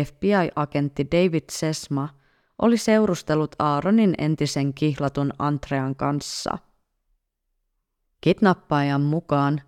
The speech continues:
Andrea oli ollut koko hyökkäyksen alkuperäinen kohde. Asianajajien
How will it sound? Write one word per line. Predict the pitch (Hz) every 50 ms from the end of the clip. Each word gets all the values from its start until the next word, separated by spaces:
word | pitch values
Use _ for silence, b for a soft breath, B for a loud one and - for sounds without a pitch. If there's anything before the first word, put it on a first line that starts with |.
| _ _ _ _ _ -
Andrea | 147 156 180 196 - - - 160 151 147 143 143 - - -
oli | 143 147 143 139 139
ollut | 135 135 139 143 139
koko | - - 139 - 147 143
hyökkäyksen | 131 139 135 135 135 - - - 208 220 220 - - 165 147 - - -
alkuperäinen | 139 139 139 - 196 - - 180 160 151 143 139 139 135 131 135 139
kohde. | - - 143 143 139 - - - - 151 - - _ _ _ _ _ _ _ _ _ _ _ _ _ _ _ _ _ _ _ _ _ _ _ _ _ _ _
Asianajajien | 147 151 175 - - 208 170 151 147 - 147 151 156 151 143 143 139 143 143 143 143 147 156